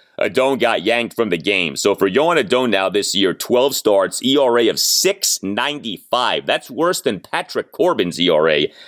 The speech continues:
which is six seventy-one. Each guy, interestingly, has the same whip, one seventy-six.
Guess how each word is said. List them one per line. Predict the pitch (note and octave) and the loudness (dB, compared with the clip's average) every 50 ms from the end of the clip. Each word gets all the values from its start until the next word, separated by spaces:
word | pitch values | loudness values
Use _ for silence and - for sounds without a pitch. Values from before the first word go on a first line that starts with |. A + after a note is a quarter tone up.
| - - _ | -20 -12 _
which | - - A#2+ - - | 0 0 0 2 0
is | G#2 F#2 - | 0 0 2
six | - C#3 - - | 0 0 0 0
seventy-one. | - - C3 B2 A2 G2 F2+ E2+ G2+ G#2+ G2+ F#2 F2+ - - _ _ _ | 0 0 0 2 2 0 0 2 2 2 2 2 -2 -4 -6 _ _ _
Each | - A#2+ C#3 C3 - | -4 -4 -4 -2 0
guy, | - C#3 B2+ B2 A#2 | 0 2 2 2 0
interestingly, | A2 E2+ B2 B2 - A#2 - - A2+ G2+ G#2+ G#2+ | 0 -2 -4 -4 -4 -4 -2 -2 0 2 2 2
has | G2+ D#2 | 2 0
the | E2 | -2
same | - - - A2+ G2+ F2+ E2+ | -2 0 0 0 0 0 0
whip, | F#2+ G#2 G2+ F#2 - - | 2 2 2 0 0 0
one | F#2 G2+ G2+ F2 | 0 0 0 0
seventy-six. | - - G#2 F2 F#2 E2+ D#2+ - - F#2 F#2 F2 - - | 0 0 0 0 0 -2 -2 0 0 0 0 0 -2 -6